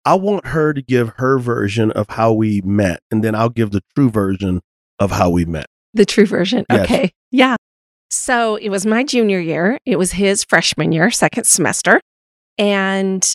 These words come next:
Speaker 2: I was in the athlete's weight room, and I was doing an exercise called tricep extensions. And there was hardly anybody in the weight room, and I needed a spot.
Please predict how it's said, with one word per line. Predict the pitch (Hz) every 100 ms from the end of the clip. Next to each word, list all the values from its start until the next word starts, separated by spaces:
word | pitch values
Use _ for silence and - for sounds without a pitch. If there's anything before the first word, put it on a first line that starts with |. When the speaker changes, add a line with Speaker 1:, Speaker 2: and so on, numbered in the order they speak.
| -
Speaker 2:
I | - 170 185 214
was | 208 175 -
in | - 190 185 185 180
the | 170 180 170
athlete's | 175 - 208 -
weight | 190 165
room, | 180 180 208 339 _ _ _ _
and | 180 175
I |
was | 170 170
doing | 165 180 170 170 165
an | 185
exercise | 170 - 175 - 151 143
called | - 147 -
tricep | - - 160 - 139 _
extensions. | - - - 147 - - 240 - -
And | 190
there |
was | 180 175
hardly | 190 175 165
anybody | 214 220 220 214
in | 202
the | 180
weight | 170
room, | 185 190 - _ _ _ -
and | 208
I | 196
needed | 190 180 190
a | 226
spot. | - 165 127 226